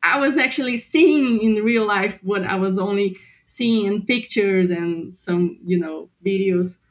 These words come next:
And that was, that, that was magical. That, that was really good. And, well, uh, after everything that happened there, I, I, we got to see Hamilton live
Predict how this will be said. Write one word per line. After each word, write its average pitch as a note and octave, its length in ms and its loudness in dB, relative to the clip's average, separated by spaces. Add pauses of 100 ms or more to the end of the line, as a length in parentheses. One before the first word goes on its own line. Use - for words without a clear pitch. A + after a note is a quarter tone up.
(300)
And F3+ 400 2
that F#3 180 0
was, F#3 460 -2 (300)
that, A3+ 240 -4
that D4 180 2
was B3 180 4
magical. A3 760 4
That, E3+ 280 -20
that F#3+ 120 -6
was - 280 -8 (220)
really F#3+ 260 0
good. F3 200 -6 (920)
And, G#3 800 0
well, F#3 420 -2 (100)
uh, G3 320 -2 (320)
after G3+ 400 -4
everything F3+ 420 0
that E3+ 120 -4
happened F#3+ 460 -2
there, F#3+ 320 0
I, G3+ 340 -4
I, G3 180 -4
we A3+ 140 2
got A3 180 0
to A3 60 -6
see G3+ 400 -2
Hamilton F#3 580 0
live E3+ 460 -4